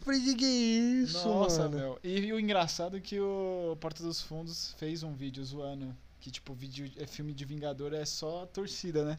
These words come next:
Speaker 1: É,
Speaker 2: E
Speaker 1: tipo,
Speaker 2: pior que
Speaker 1: mano,
Speaker 2: foi assim mesmo, né?
Speaker 1: foi,
Speaker 2: Tipo,
Speaker 1: mano. Na hora que ele
Speaker 2: vamos,
Speaker 1: pega o
Speaker 2: vamos.
Speaker 1: martelo do Thor, mano.
Speaker 2: Nossa,
Speaker 1: Nossa
Speaker 2: meu anime.
Speaker 1: senhora, mano. Parecia a Copa do Mundo.
Speaker 2: Nossa, brother. Que
Speaker 1: Não,
Speaker 2: cena,
Speaker 1: foi,
Speaker 2: irmão. Eu não tava esperando
Speaker 1: é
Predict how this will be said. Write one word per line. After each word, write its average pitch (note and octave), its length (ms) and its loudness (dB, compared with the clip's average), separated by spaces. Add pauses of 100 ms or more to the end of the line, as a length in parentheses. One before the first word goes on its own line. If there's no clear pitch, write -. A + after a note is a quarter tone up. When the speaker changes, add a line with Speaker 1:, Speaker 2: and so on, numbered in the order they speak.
Speaker 1:
É, A3 320 10
Speaker 2:
E G#3+ 40 8
Speaker 1:
tipo, E3+ 180 -2
Speaker 2:
pior G#3+ 140 6
que G#3+ 60 10
Speaker 1:
mano, B3 100 6
Speaker 2:
foi A#3+ 120 12
assim A#3+ 240 6
mesmo, A#3+ 320 2
né? G#3 80 -2
Speaker 1:
foi, E4+ 220 10
Speaker 2:
Tipo, G#4 120 6
Speaker 1:
mano. F#3+ 300 8 (440)
Na F#3+ 160 6
hora C4+ 140 10
que C4 100 10
ele B3+ 80 10
Speaker 2:
vamos, C4 160 12
Speaker 1:
pega B3+ 60 12
o B3+ 80 10
Speaker 2:
vamos. B3 160 12
Speaker 1:
martelo A#3+ 440 8
do A3+ 140 0
Thor, B3 380 4
mano. A3+ 420 4
Speaker 2:
Nossa, G3+ 840 2
Speaker 1:
Nossa B3 340 10
Speaker 2:
meu F3+ 80 8
anime. - 180 4
Speaker 1:
senhora, C4+ 400 4
mano. A3 160 2
Parecia G3+ 240 6
a - 20 4
Copa B3 240 6
do C4 140 4
Mundo. B3+ 400 4
Speaker 2:
Nossa, D#3+ 640 4
brother. F#2 480 -6
Que G#3 180 -2
Speaker 1:
Não, C#4 300 6
Speaker 2:
cena, A#2 200 -4
Speaker 1:
foi, D#3+ 180 6
Speaker 2:
irmão. C#4 320 6
Eu D#3+ 100 6
não F#3 160 4
tava F3+ 220 6
esperando E3 440 2
Speaker 1:
é F3 40 6